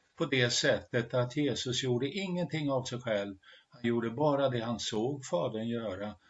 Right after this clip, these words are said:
och han presenterade Fadern. Inte nog med det att han presenterar Fadern och hans rike,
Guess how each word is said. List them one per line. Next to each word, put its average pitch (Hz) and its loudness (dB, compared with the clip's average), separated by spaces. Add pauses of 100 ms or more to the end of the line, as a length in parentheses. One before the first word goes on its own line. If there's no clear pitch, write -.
(140)
och - -16
han 117 -4
presenterade 104 -4
Fadern. 95 -6 (640)
Inte 190 0
nog 175 6
med 175 6
det 139 6
att 156 6
han 156 2
presenterar 139 2
Fadern 123 4
och 127 0
hans 127 0
rike, 117 -2